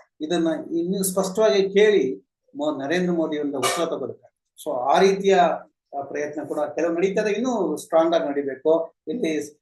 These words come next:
ನ-, ಏನಾದ್ರೂ ಈ ಪ್ರಶ್ನೆಗಳನ್ನ ಕೇಳ್ಬಿಟ್ರೆ ಮೋದಿಯ ಭಕ್ತರಿಗೆ, ಮೋದಿ ಪ್ರೀತಿಸೋ, ಆ, ವ್ಯಕ್ತಿಗಳಿಗೆ, ಮ-, ಪತ್ರಕರ್ತರಿಗೆ, ಪತ್ರಕರ್ತೆಯರಿಗೆ ಅದೇನೋ ಕೋಪ ಬರುತ್ತೆ ಅವ್ರಿಗೆ. ಅಂದ್ರೆ ಅವ್ರಿಗೆ ಮುಸ್ಲಿಂ ಅಂದ್ರೆ ಇಸ್ಲಾಂ ಫೋಬಿಯಾ,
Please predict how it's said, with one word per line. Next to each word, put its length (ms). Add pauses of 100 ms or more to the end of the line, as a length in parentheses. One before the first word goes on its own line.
(200)
ನ-, 320
ಏನಾದ್ರೂ 480
ಈ 220
ಪ್ರಶ್ನೆಗಳನ್ನ 560
ಕೇಳ್ಬಿಟ್ರೆ 640 (1120)
ಮೋದಿಯ 460
ಭಕ್ತರಿಗೆ, 920 (240)
ಮೋದಿ 300
ಪ್ರೀತಿಸೋ, 480
ಆ, 640
ವ್ಯಕ್ತಿಗಳಿಗೆ, 840 (240)
ಮ-, 260
ಪತ್ರಕರ್ತರಿಗೆ, 840
ಪತ್ರಕರ್ತೆಯರಿಗೆ 1160
ಅದೇನೋ 320
ಕೋಪ 360
ಬರುತ್ತೆ 320
ಅವ್ರಿಗೆ. 460 (300)
ಅಂದ್ರೆ 180
ಅವ್ರಿಗೆ 320
ಮುಸ್ಲಿಂ 760
ಅಂದ್ರೆ 360
ಇಸ್ಲಾಂ 560
ಫೋಬಿಯಾ, 460